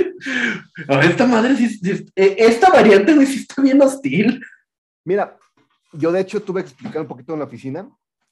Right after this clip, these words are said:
Speaker 2: y ahí te va, porque me, no, no me agarraban la onda, güey, de Omicron, Betacron, Deltacron, perdón. Le digo, "Mira, haz de cuenta que Omicron es, es cuate.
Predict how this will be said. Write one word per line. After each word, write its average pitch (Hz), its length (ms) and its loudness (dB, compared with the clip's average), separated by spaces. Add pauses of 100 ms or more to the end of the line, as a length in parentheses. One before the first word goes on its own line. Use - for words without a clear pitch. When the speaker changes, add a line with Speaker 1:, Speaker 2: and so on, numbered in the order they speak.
Speaker 2:
y 127 80 -10
ahí 131 80 -6
te 139 160 -8
va, 113 260 -10 (480)
porque 123 180 -12
me, 135 180 -6
no, 147 200 -6
no 151 140 -6
me 165 100 -6
agarraban 143 380 -6
la 123 160 -8
onda, 131 260 -10
güey, 110 180 -10
de 87 440 -18 (400)
Omicron, 135 1200 -8
Betacron, 127 1400 -12
Deltacron, 131 580 -12
perdón. 123 480 -16
Le 120 100 -18
digo, 113 100 -16
"Mira, 135 300 -12 (600)
haz 170 140 -12
de 196 100 -8
cuenta 190 320 -12
que 165 280 -14
Omicron 131 480 -12
es, 175 120 -12 (320)
es 143 180 -14
cuate. 139 460 -14